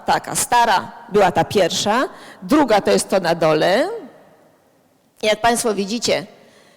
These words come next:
powstają, powstaje nowa wersja w zestawieniu ze starą. Co jest ciekawe, przepraszam bardzo, muszę cofnąć.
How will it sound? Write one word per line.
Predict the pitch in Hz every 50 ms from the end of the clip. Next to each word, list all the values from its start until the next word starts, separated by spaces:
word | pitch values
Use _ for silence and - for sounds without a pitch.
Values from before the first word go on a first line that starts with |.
| _ _ _ _ _
powstają, | - 277 262 - - - - - - - - - 262 285 311 311 302 311 320 339 349 349 370 381 - - - - - - - - _ _ _ _ _ _ _ _
powstaje | 262 247 - - - - - 269 247 226 214 196 175
nowa | 180 208 208 185 196 185
wersja | 170 180 170 160 147 - - 202 226 269
w | 254 202
zestawieniu | 220 240 220 - 220 202 185 208 208 202 196 180
ze | 175 160 160
starą. | - - - 160 147 147 156 156 170 208 254 392 - - - - - - - - - - _ _
Co | - - 330 415
jest | 415 403 415 370 - - -
ciekawe, | 320 277 - 311 262 240 202 202 - - 110 90 - - 131 180 - 262
przepraszam | - - 180 - 196 190 180 - 185 170 175
bardzo, | 165 160 151 147 185 190
muszę | 190 185 - 175
cofnąć. | - - 156 - - 139 135 131 - - - - - -